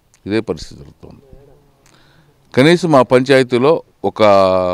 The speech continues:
బోరు కోసం బోరు వేసి మా సొంత డబ్బులు ఇచ్చి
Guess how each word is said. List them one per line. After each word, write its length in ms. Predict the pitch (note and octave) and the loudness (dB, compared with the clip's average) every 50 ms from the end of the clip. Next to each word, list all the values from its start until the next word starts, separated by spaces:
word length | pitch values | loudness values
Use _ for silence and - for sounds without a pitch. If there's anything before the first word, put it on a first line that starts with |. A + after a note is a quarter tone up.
| F2+ E2+ - _ _ _ _ _ _ _ _ _ _ _ _ _ _ _ _ _ _ _ _ _ _ - - | -6 -10 -14 _ _ _ _ _ _ _ _ _ _ _ _ _ _ _ _ _ _ _ _ _ _ -20 -12
బోరు 300 | G2+ G#2 B2 D3 D#3+ D3+ | -2 2 4 4 4 2
కోసం 380 | C#3 C#3 C#3+ C#3 C3+ D3+ D#3 B2 G#2 A2+ | 0 0 0 -2 -2 -4 -8 -8 -4 0
బోరు 200 | B2 C3+ C3+ C3+ | 0 0 2 2
వేసి 240 | C3 C3 B2 C#3+ | 0 0 -2 -4
మా 140 | C3 A#2+ A2 | -4 -4 -4
సొంత 300 | G2+ - A#2+ B2 B2 A#2 | -4 -4 -6 -6 -2 -2
డబ్బులు 240 | B2 A#2 A2 A#2 A2+ | -2 -2 -2 -2 -8
ఇచ్చి 260 | G#2 - - A#2+ C#3+ | -8 -8 -8 -6 -6